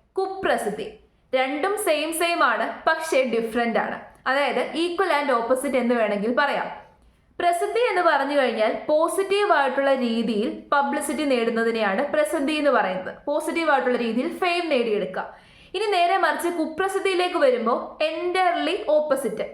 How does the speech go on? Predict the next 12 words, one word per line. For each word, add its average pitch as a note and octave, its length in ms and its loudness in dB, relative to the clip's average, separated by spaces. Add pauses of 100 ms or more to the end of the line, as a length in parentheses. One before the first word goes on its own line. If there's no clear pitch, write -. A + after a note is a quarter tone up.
(180)
നെഗറ്റീവ് F#4 560 0
ആയിട്ടുള്ള B3+ 320 2
രീതിയിൽ A3 420 0 (300)
പബ്ലിസിറ്റി C#4+ 560 0
നേടിയെടുക്കുക G#3+ 500 -2 (100)
അല്ലെങ്കിൽ D4 300 0 (100)
ഫെയിം E4+ 260 0
നേടിയെടുക്കുക. G#3+ 560 0 (680)
പണ്ട് G4+ 320 2
കാലത്തുള്ള F#4 480 2
ആൾക്കാർക്ക് C#4+ 460 2 (200)
പ്രസിദ്ധിയോടായിരുന്നു E4 960 2